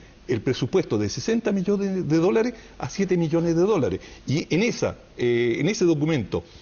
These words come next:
de, que se fe-, presentó en febrero de, eh, de la Estrategia Nacional de Energía, se dice, "Esa es la piedra básica, esa es la, la viga sobre la cual vamos a descansar y es lo más importante", según lo señaló el presidente. Y a esa misma agencia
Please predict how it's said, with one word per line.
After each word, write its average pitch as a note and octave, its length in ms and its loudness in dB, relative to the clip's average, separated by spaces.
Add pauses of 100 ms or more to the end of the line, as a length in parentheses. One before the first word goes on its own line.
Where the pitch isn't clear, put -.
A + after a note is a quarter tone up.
(140)
de, A2+ 300 0
que G#2+ 100 -2
se G2+ 140 -4
fe-, A2 100 -6
presentó A2+ 500 -2
en D3+ 80 0
febrero C3 480 0 (360)
de, A#2+ 500 2
eh, G#2+ 560 2
de G2+ 100 0
la G2+ 60 0
Estrategia C3+ 840 0 (220)
Nacional C3 380 0
de D#3+ 80 2
Energía, F#3 340 0
se G3 140 0
dice, F3+ 180 0 (260)
"Esa A#3 440 0
es D#3+ 120 0
la D3 180 0
piedra F3+ 500 2 (180)
básica, G#2 560 -2
esa F3+ 240 0
es D3+ 160 -2
la, B2 300 0
la A#2+ 140 0
viga C3 420 0 (220)
sobre C3 260 2
la B2 140 -2
cual F3+ 300 2 (220)
vamos D#3 260 0
a C3+ 80 2
descansar B2 540 -2
y D3+ 40 0
es C3+ 120 -4
lo C3 140 2
más E3 240 -2
importante", D#3+ 560 -4 (240)
según E3 280 0
lo F3+ 60 2
señaló D#3 340 2
el E3 60 -4
presidente. F#3 540 -2 (200)
Y A#2 100 2
a - 40 4
esa G3 200 0
misma F#3+ 300 0
agencia A3 400 -2